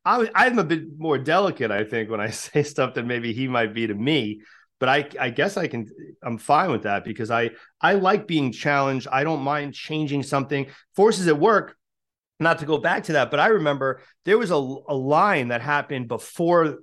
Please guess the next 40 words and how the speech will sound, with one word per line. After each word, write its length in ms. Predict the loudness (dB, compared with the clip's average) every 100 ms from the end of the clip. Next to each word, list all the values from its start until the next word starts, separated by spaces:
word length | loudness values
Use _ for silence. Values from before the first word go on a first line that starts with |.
| -2
what 240 | -2 0
the 60 | -4
vocal 500 | 2 2 2 -2 0
is 180 | -2
now. 400 | -2 0 2 0
When 140 | -4 -8
the 80 | -2
vocal 280 | -2 -2
comes 320 | -4 -4 -2 -2
in, 260 | -2 -2
there 100 | -2
was 120 | -2
something 360 | -2 -2 -2 -4
before 480 | -6 -6 0 2 2
that. 320 | 0 -2 -6 -16 -20 _
And 140 | 0
I 120 | 2
remember 360 | 4 2 2 0
cutting 400 | -6 -6 -4 -2
it 140 | -2
out 340 | 0 0 -2 -8 _ _ _ _
the 80 | -10
day 400 | -10 -2 2 4
I 80 | 4
went 180 | 2 0
to 80 | -4
send 260 | 0 0
it 100 | 0
to 80 | -6
mastering, 600 | -4 -2 -2 -4 -6 -6
'cause 200 | -10 -4
I'm 100 | -2
like, 160 | 0 -2
"Something 540 | -6 0 0 2 0
is 100 | 0
bothering 600 | -2 0 2 2 0 -4
me 40 | -4
about 240 | -4 -4
this 200 | -6 -4
line. 360 | 0 0 -2